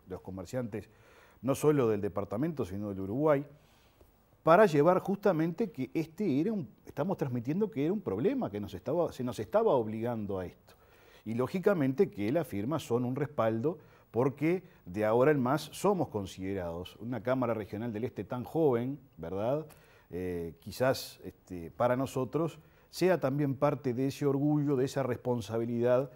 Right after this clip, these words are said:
de saber de que hemos influido en la sociedad para que cambiar algo que está funcionando mal, que aún hoy sigue funcionando mal, y que, bueno, tenemos la alegría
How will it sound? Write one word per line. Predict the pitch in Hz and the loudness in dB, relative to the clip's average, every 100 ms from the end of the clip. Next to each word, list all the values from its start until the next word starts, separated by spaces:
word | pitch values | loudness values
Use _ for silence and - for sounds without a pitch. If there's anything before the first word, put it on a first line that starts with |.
| - - - | -20 -12 -4
de | 123 | -2
saber | 117 123 135 | 4 4 4
de | 131 | 2
que | - 127 | 2 0
hemos | 165 170 - | 0 -2 -4
influido | 147 139 - 127 165 196 160 120 | -4 -4 -2 0 2 2 2 2
en | |
la | 117 | -2
sociedad | - 101 107 113 131 127 | -4 -6 -2 0 0 0
para | 117 113 | 0 -2
que | - 120 117 - - _ _ | -4 -10 -10 -18 -20 _ _
cambiar | 135 123 139 190 175 160 | 0 2 2 4 6 6
algo | 160 160 160 | 6 2 -2
que | 120 | -4
está | - 139 | -4 -6
funcionando | - 117 110 117 117 110 | -6 -8 -6 -6 -4 -4
mal, | 110 110 139 - | -4 -4 -6 -10
que | 104 - - | -12 -10 -2
aún | 107 143 135 | 2 2 2
hoy | 147 117 - | 2 0 -6
sigue | - 170 175 113 | -6 -2 0 -2
funcionando | 104 98 98 98 104 123 | -4 -10 -8 -8 -4 -2
mal, | 139 123 170 - - - - | -2 -2 -4 -8 -20 -16 -8
y | 117 | 0
que, | 131 | 4
bueno, | 139 107 - - _ | 4 2 -6 -20 _
tenemos | - 113 135 120 | -4 -2 -2 0
la | 131 131 | 4 4
alegría | 135 135 143 147 147 160 | 4 2 2 2 2 2